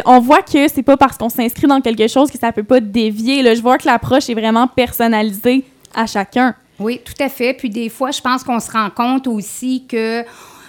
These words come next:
Speaker 2: beaucoup de personnes ont peur du secrétariat à cause du français. Puis on se rend compte que, ah, ben finalement, vu qu'on est dans le milieu, puis c'est toujours souvent les mêmes termes qui vont revenir, c'est pas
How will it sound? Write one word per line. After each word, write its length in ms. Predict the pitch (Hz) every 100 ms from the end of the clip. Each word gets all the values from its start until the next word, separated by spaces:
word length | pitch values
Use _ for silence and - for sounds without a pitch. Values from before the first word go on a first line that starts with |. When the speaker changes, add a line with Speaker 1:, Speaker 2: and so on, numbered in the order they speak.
| - _ _
Speaker 2:
beaucoup 300 | 202 262 269
de 160 | 466 -
personnes 400 | 247 - 269 269
ont 120 | 233
peur 400 | 208 220 214 240 214
du 40 |
secrétariat 680 | - 208 208 220 185 196 226
à 80 | 220
cause 360 | 226 226 220
du 60 | 175
français. 640 | - 214 190 - 220 240 262
Puis 160 | 240
on 120 | 214
se 100 | 208 -
rend 160 | 240
compte 240 | 233 330 359
que, 60 |
ah, 180 | 269 370 349
ben 120 | 262
finalement, 840 | 262 - 508 302 254 240 262 311 339
vu 180 | 208 320
qu'on 220 | 311 254
est 100 | 294
dans 160 | 285 247
le 60 |
milieu, 380 | 240 220 208 311
puis 100 | 330
c'est 120 | - 233
toujours 340 | 240 302 311
souvent 320 | - 240 240
les 140 | 254 220
mêmes 300 | 226 226 202
termes 380 | - 269 294 269
qui 100 | 208
vont 200 | 214 220
revenir, 420 | 202 185 247 302
c'est 160 | - 320
pas 240 | - 480